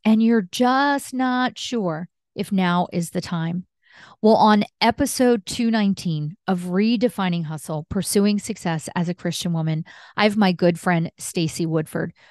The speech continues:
who recently made a change in her entrepreneur journey. And today she is sharing with us that it all comes down to obedience and a willingness to be fully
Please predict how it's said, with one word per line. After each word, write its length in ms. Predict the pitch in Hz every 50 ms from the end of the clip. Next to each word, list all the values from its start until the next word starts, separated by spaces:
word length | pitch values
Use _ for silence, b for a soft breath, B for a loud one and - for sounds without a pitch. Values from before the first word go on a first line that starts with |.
| b b
who 80 | - 226
recently 500 | 214 247 262 220 - 294 - 220 226 214
made 460 | 202 196 190 190 214 233 240 214 - -
a 80 | - 175
change 480 | - - 175 156 147 147 151 160 - - -
in 120 | 196 175
her 200 | 175 180 - -
entrepreneur 500 | 170 160 156 - 185 175 170 160 156 151
journey. 420 | 151 - 156 139 143 143 139 156 - B B B B B B
And 100 | B 185
today 320 | - 175 190 185 202 247 262
she 240 | 220 - - 202 165
is 80 | 160
sharing 420 | - - - 180 165 170 175 185 190
with 200 | 190 196 185 -
us 320 | 196 196 202 190 - - B B B B B B B
that 100 | 190 170
it 120 | 190 - _ -
all 300 | 214 240 254 269 302 -
comes 360 | - - 208 190 190 175 -
down 320 | - 185 180 185 208 208 -
to 400 | - - 202 185 180 180 175 - _ _
obedience 1000 | - 170 170 160 - - 160 156 175 170 208 220 254 294 320 330 - - - - - b b b b b b _ _ _ -
and 140 | 202 196 208
a 80 | 208
willingness 920 | 202 196 202 233 254 269 277 254 220 175 160 156 151 143 - - - - - _ _ _ _ _ _ _ -
to 80 | - 190
be 160 | 170 190 175
fully 680 | - - - - 240 226 233 240 254 254 247 226 -